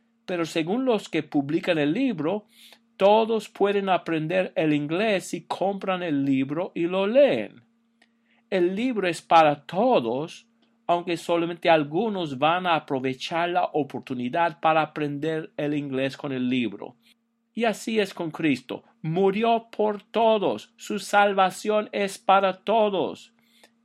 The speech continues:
Es verdad que solamente algunos pocos van a aceptar la gracia de Dios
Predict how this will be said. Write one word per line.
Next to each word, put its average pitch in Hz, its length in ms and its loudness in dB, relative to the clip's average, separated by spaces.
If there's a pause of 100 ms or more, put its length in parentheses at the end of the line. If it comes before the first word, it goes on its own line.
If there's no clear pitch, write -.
(120)
Es 143 140 -4
verdad 208 680 2
que 151 120 -8
solamente 156 500 -2
algunos 143 420 0
pocos 160 540 -2
van 143 180 4
a 143 60 -2
aceptar 202 760 -2
la 143 140 4
gracia 117 400 -2
de 110 140 -4
Dios 117 440 -4